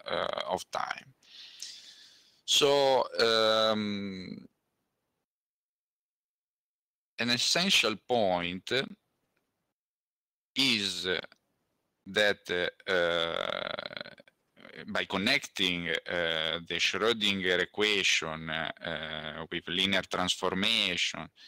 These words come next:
and also the Hamiltonian, we can see, we can reach the point in which we say that,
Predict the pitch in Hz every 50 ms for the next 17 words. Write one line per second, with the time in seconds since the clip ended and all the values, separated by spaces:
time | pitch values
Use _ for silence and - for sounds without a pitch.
0 | - - _ _ - 92 92 107 117 113 - - 95 87 90 95 104 127 151 151
1 | 147 - - 87 85 85 85 87 92 101 107 113 135 - _ _ - - _ _
2 | _ _ _ _ - 123 143 135 - - 104 98 117 139 - - - - 117 107
3 | 107 120 131 - - - 95 - - 107 110 113 120 135 120 - - 104 120 151
4 | 151 - - 82 82 85 87 101 107 107 - 98 98 98 101 101 104 98 - -
5 | - 120 123 - - - 95 82 80 80 87 92 98 87 82 85 82 78